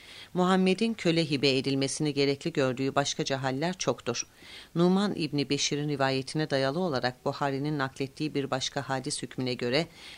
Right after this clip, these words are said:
bir baba evlatları arasında hibe ve hediyede bulunurken kölelerini ve cariyelerini de bu şekilde onlar arasında paylaştırmalıdır. Bu işi yaparken yani erkek çocuklarından bir kısmına hibe ve hediye dağıtırken diğer evlatlarını bundan mahrum kılmamalıdır.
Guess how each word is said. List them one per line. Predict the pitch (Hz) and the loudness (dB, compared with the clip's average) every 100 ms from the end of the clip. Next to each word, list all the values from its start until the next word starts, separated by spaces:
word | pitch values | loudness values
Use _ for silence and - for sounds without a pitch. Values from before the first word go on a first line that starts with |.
| - | -2
bir | 180 175 | 0 4
baba | 139 135 147 | 4 4 0
evlatları | - 151 143 - 151 | 0 0 0 -2 -2
arasında | 160 135 127 - 131 | 0 0 0 -2 -2
hibe | 131 - 139 156 | -4 -4 -2 0
ve | 135 127 | 0 -2
hediyede | 139 135 131 131 123 | -2 -2 -2 -2 -4
bulunurken | 127 131 127 165 170 - - - - | -4 -4 -2 -2 -2 -4 -20 -20 -6
kölelerini | - 156 135 131 123 127 | 0 2 4 2 0 -2
ve | 131 | 0
cariyelerini | 143 139 135 135 127 127 131 | 2 2 2 0 0 -2 -2
de | 160 | -2
bu | 160 | -2
şekilde | - 135 - 127 | -2 -4 -4 -4
onlar | 131 143 160 | -2 -2 0
arasında | 131 123 - 151 | -2 -2 -6 -6
paylaştırmalıdır. | - 139 127 127 - 127 120 113 - - - - - - - - | -4 -4 -2 -4 -6 -2 -2 -2 -6 -6 -10 -20 -20 -20 -8 0
Bu | |
işi | 220 202 - | 0 2 2
yaparken | 143 139 147 135 - 147 | 2 2 2 0 0 -2
yani | 151 160 160 | 0 0 0
erkek | 143 131 - - | -2 -4 -6 -8
çocuklarından | - 135 - 135 131 127 131 131 | -4 -6 -4 -4 -2 -2 -2 -2
bir | 160 | -6
kısmına | - 131 - 131 | -6 -6 -4 -4
hibe | 127 143 131 143 135 | -4 -4 -4 -2 -2
ve | 123 | -2
hediye | 135 123 135 131 | -2 -2 -2 -2
dağıtırken | 127 127 - - 151 165 - - - - | -2 -2 -8 -2 -2 -2 -8 -20 -20 -2
diğer | 170 180 | 4 4
evlatlarını | 160 143 131 131 135 131 147 | 4 0 0 -2 -2 -2 -2
bundan | 147 135 143 | -2 -2 0
mahrum | 147 135 127 160 | 0 -2 -2 -6
kılmamalıdır. | 151 - 127 113 113 - 123 - | -4 -2 0 0 -2 -4 -6 -6